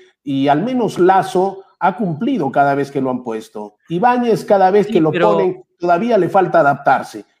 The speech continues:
Speaker 1: Pero en el
Speaker 2: Sí,
Speaker 1: otro
Speaker 2: pero
Speaker 1: lado,
Speaker 2: Freddy,
Speaker 1: los refuerzos
Speaker 2: pero
Speaker 1: de
Speaker 2: Freddy,
Speaker 1: los
Speaker 2: pero
Speaker 1: extranjeros,
Speaker 2: la
Speaker 1: pienso que por
Speaker 2: exigencia
Speaker 1: ahí viene la
Speaker 2: deportiva,
Speaker 1: mano, ¿no?
Speaker 2: sí, pero Freddy, ahora la exigencia deportiva, eh, tiene que primar acá. Está bien, o sea, son chicos, están en proyección y todo, pero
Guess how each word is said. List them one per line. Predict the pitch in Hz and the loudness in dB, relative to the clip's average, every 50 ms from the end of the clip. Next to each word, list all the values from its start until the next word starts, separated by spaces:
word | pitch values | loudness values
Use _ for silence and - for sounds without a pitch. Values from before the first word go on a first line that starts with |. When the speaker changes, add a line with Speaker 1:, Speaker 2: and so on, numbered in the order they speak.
| _ _ | _ _
Speaker 1:
Pero | - 131 123 127 | -8 -6 -6 -4
en | 127 127 | -4 -4
el | 151 | -2
Speaker 2:
Sí, | 185 214 | 0 0
Speaker 1:
otro | 226 - - 190 175 | 0 0 0 2 4
Speaker 2:
pero | 170 170 165 | 4 4 4
Speaker 1:
lado, | 165 170 160 | 2 2 0
Speaker 2:
Freddy, | - 214 214 214 208 208 | 0 0 0 0 0 0
Speaker 1:
los | 202 175 147 | -2 -4 -6
refuerzos | - - - - 202 208 202 170 - | -8 -10 -8 -4 -2 -2 -2 -2 -2
Speaker 2:
pero | 196 196 196 | -2 -2 -2
Speaker 1:
de | 180 - | 0 2
Speaker 2:
Freddy, | 226 226 226 214 202 | 2 4 4 2 0
Speaker 1:
los | 175 | 0
Speaker 2:
pero | - 185 175 | 0 2 2
Speaker 1:
extranjeros, | 170 165 165 165 170 226 196 156 131 - - | 4 4 4 4 4 2 2 -2 -4 -8 -14
Speaker 2:
la | _ _ _ _ _ | _ _ _ _ _
Speaker 1:
pienso | - - 135 139 | -4 -2 -2 0
que | 139 139 | 0 0
por | 139 123 | 0 -2
Speaker 2:
exigencia | - - - 240 220 - | -2 0 0 2 2 2
Speaker 1:
ahí | - | 2
viene | - 147 147 - | 2 2 2 0
la | 285 277 | 0 2
Speaker 2:
deportiva, | - 214 208 202 | 2 2 2 2
Speaker 1:
mano, | 202 196 180 - - | 2 0 0 -2 -6
¿no? | 120 139 - _ _ _ _ _ _ - _ _ | -12 -18 -20 _ _ _ _ _ _ -20 _ _
Speaker 2:
sí, | - - 226 240 226 | -12 -6 -6 -6 -4
pero | - 180 175 175 | -2 -2 -2 -2
Freddy, | 175 202 214 214 208 196 - | -2 0 -2 0 -2 -2 -4
ahora | 190 175 170 190 220 226 214 202 | 0 2 2 4 4 4 4 2
la | 196 180 | 2 0
exigencia | 160 147 - 165 190 196 185 - 190 180 | -2 -2 -6 -8 -6 -8 -8 -6 -8 -8
deportiva, | 160 - 156 151 147 - 180 175 165 165 170 180 - _ _ _ _ _ _ _ _ _ | -8 -6 -8 -8 -8 -6 -6 -4 -2 -2 -2 -2 -4 _ _ _ _ _ _ _ _ _
eh, | - - - 147 | -14 -12 -10 -10
tiene | 147 180 185 180 | -6 -6 -6 -4
que | 160 151 | -4 -4
primar | 156 147 156 151 | -4 -2 -2 0
acá. | 139 - 147 143 139 120 107 123 - _ _ - | 0 0 2 2 2 2 0 -4 -10 _ _ -20
Está | 147 - - 180 | -10 -4 -2 -2
bien, | 175 208 214 180 147 127 120 | 0 2 2 2 0 0 -4
o | 117 | -6
sea, | 143 156 151 151 143 | -4 -4 -4 -4 -6
son | - 160 147 | -6 -8 -8
chicos, | - 196 208 196 156 - 175 160 | -6 -6 -6 -6 -6 -6 -6 -6
están | - 170 160 160 | -4 -4 -6 -4
en | 151 | -4
proyección | 147 143 143 139 - - 190 190 190 185 175 | -4 -4 -6 -6 -4 -2 0 2 2 0 -2
y | 156 | -2
todo, | - 180 180 180 160 | -2 0 0 0 0
pero | - 147 135 127 117 - | 0 0 2 0 0 -2